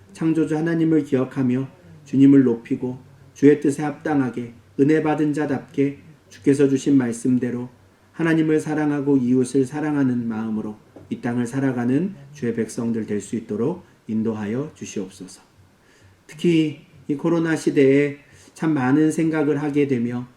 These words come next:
또 이 땅을 주관하실 하나님의 섭리를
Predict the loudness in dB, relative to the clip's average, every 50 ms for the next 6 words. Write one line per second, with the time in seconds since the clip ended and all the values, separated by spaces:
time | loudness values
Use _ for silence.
0 | _ _ _ _ _ _ -8 -2 0 2 4 4 4 2 2 0 0 0 2 2
1 | 4 2 2 0 0 0 2 2 2 2 2 0 -2 -2 -4 -2 -2 -2 -2 -2
2 | 0 0 0 0 0 -2 -2 -2 -4 -2 0 2 2 2 2 2 0 -2 -8